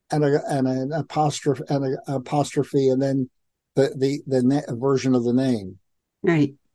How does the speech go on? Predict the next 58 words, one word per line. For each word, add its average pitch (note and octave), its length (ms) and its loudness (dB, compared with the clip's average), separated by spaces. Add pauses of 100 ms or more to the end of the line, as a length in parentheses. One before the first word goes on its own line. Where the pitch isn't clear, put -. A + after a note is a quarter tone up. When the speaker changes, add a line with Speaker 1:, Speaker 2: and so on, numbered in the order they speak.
(280)
Speaker 2:
And D#3 80 10
it D3+ 140 8
makes E3+ 240 8
me E3 100 12
wonder, D#3+ 280 10
is D3+ 180 6
it C#3+ 80 6
the C#3+ 220 6
honorary F#3 500 10
contraction, F3+ 800 2
as C#3 220 4
in D3+ 140 4
the C#3+ 80 6
Dragon D3+ 340 4
Riders C#3+ 340 4
of C3 120 0
Pern, E3+ 360 6
or G#3+ 40 8
have C3+ 140 4
you D3 120 8
done C#3+ 200 10
something - 340 2
different? - 360 0
So C#3 220 4
Speaker 1:
In E3 80 0
a D#3+ 200 -6
way, E3+ 220 8
Speaker 2:
I D#3+ 80 8
can't F#3 320 8
wait F#3 220 8
to G3+ 80 0
get G3 220 8
there. D#3 120 6
You D3 160 8
can't G3+ 300 8
tell A3+ 180 6
me. F#3+ 320 8
Don't E3 160 4
spoil F#3+ 280 6
it. - 160 -2 (200)
<laughs> C#4 180 6
Speaker 1:
Well, A4 200 8
it - 80 -10
doesn't, - 340 -4
it E3+ 120 2
doesn't E3 300 6
mention D3+ 380 2
it, B2+ 100 0
but E3 160 2
in E3 140 2
a D#3+ 60 6
way E3 260 8
it D3+ 80 6
is D3+ 260 4
sort C#3+ 200 0
of A#2+ 120 -4
honorary. B2 800 -2 (340)
Speaker 2:
Nice. - 360 -4